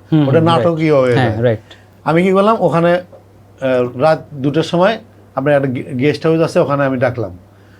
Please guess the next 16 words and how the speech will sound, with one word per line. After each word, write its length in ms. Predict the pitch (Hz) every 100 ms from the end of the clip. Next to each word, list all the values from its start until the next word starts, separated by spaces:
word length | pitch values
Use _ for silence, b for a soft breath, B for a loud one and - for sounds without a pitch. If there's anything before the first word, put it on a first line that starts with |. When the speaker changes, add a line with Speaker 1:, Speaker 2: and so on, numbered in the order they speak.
| b
Speaker 2:
বলছি, 220 | 139 143 -
ও 140 | 165
দেখেন, 340 | 160 151 185 185 175
ওই 180 | - 156
বসুরহাট 460 | 135 151 180 190
একদম 260 | 180 175 160
গ্রাম। 400 | 135 151 120 95 - b b -
বলছে 240 | 151 151
যে, 80 | 185
"ভাই, 240 | 165 160 170
এখানে 200 | 165 180
এক 120 | 147
হাজার 160 | 147
টাকা 160 | 151 175
ভাড়া 160 | 135 135
লাগবে।" 380 | 127 110 101